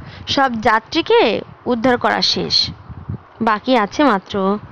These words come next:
একজন।" ডুবুরি শেষ লোকটাকে উদ্ধার করতে গেল, তখন দেখলো সে আগে থেকেই লোকটাকে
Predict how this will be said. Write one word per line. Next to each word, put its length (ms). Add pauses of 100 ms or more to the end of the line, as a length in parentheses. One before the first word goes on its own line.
(220)
একজন।" 480 (1120)
ডুবুরি 600 (240)
শেষ 380
লোকটাকে 420
উদ্ধার 300
করতে 320
গেল, 260 (840)
তখন 300
দেখলো 460 (440)
সে 380 (460)
আগে 260
থেকেই 320
লোকটাকে 580